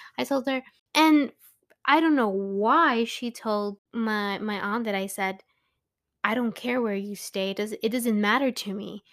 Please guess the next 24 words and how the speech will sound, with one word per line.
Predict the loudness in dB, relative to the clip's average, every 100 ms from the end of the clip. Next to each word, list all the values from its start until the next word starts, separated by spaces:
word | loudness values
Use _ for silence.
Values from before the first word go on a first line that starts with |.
| _ _
I | 0
never, | 0 0 -4
and | -2 -2
in | 2 4
that | 4 2
tone, | -2 2 2 2
in | 0 0
that | 0 -4
tone | -2 0 2
too, | 2
the | 0
tone | -2 0 2
was | 0
completely, | -2 -6 -4 -4 -4 -2 -2
like, | -2 -4 -6 -12
changed | -4 0 0 -4 -10
too, | -6 -4
and | -4
I |
was | -4
like, | -8 -10 _ -20 -20 -20 _ _ -2
"I | 2
never | 4 4 0
said, | 0 -4